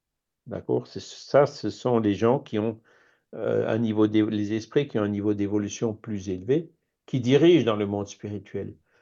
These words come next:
Et le jour où ce sera comme ça sur la terre, euh, tout changera, hein.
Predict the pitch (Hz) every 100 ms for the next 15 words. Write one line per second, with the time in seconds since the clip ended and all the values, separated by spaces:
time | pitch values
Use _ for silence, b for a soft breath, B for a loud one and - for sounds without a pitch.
0 | _ _ 107 107 110 110 143 139 113 110
1 | - - 107 - 104 - 120 117 - 87
2 | - 113 143 160 110 95 - - 143 -
3 | 117 123 156 147 - _ _ _ - 98